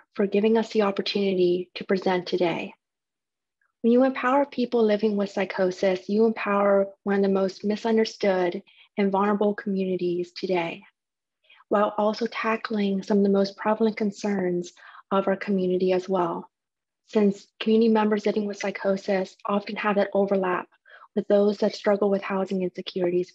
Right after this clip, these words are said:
food insecurities, the dropout rate from college, uh, unemployment.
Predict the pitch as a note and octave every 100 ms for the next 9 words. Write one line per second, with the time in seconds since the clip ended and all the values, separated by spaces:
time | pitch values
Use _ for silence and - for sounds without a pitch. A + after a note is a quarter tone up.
0 | - G#3 G#3 G3 - F#3 - F#3+ F3 F3+
1 | F3 - - - - - - - G#3+ G#3+
2 | G#3+ A3+ G#3+ G3+ G3 F#3+ G3 F#3 F#3+ F#3
3 | F3+ F3 F3 - - - _ - G3 F#3
4 | F#3 F#3 - _ _ _ _ _ - A3
5 | - G#3 G3+ G#3+ - G#3 G#3+ G3+ F3 G3
6 | -